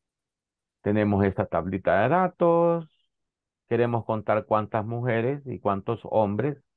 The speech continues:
se encuentran en esta tablita. Pues tenemos que tomar en cuenta que el criterio no nos dice mujeres,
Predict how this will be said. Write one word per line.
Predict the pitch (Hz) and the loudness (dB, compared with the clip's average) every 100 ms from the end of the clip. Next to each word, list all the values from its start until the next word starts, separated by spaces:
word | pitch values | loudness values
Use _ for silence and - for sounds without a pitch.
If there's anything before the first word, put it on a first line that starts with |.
| _ _ _ _ _ - | _ _ _ _ _ -4
se | |
encuentran | 95 - 87 67 92 92 78 | -4 -2 -4 -2 -2 -2 -4
en | 65 | -8
esta | 62 76 76 | -10 -12 -6
tablita. | 69 76 67 - - - _ _ _ _ _ _ _ | -4 -4 -8 -10 -14 -14 _ _ _ _ _ _ _
Pues | 98 - | -2 -2
tenemos | - 76 67 67 71 | -4 -4 -4 -8 -4
que | - | -4
tomar | 82 78 76 | -2 -2 -2
en | 76 76 | -4 0
cuenta | 110 120 95 - - - _ _ _ _ | 0 0 -4 -14 -16 -20 _ _ _ _
que | 101 101 101 | 0 0 -2
el | - 113 131 123 | 0 2 4 0
criterio | - 90 82 - 64 67 95 120 - | -2 -2 -2 -6 -8 -4 -2 -2 -6
no | - 80 76 76 | -10 -8 -6 -2
nos | 127 143 | -2 -2
dice | 98 90 - 71 | -2 -2 -2 -8
mujeres, | 65 67 76 85 107 98 - | -8 -10 -2 2 2 0 -4